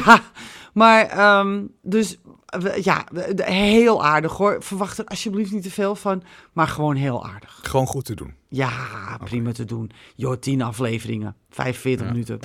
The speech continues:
Speaker 1: klaar. <laughs>
Speaker 2: Jast het er zo doorheen.
Speaker 1: Precies.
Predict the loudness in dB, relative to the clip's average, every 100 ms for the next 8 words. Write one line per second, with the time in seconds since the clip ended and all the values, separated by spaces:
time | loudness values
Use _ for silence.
0 | -12 -14 -12 -8 -6 -6 -8 -10 -10 -4
1 | 2 2 2 -2 -6 0 2 2 0 -4
2 | -12 -10 -4 -4 -2 -6 -8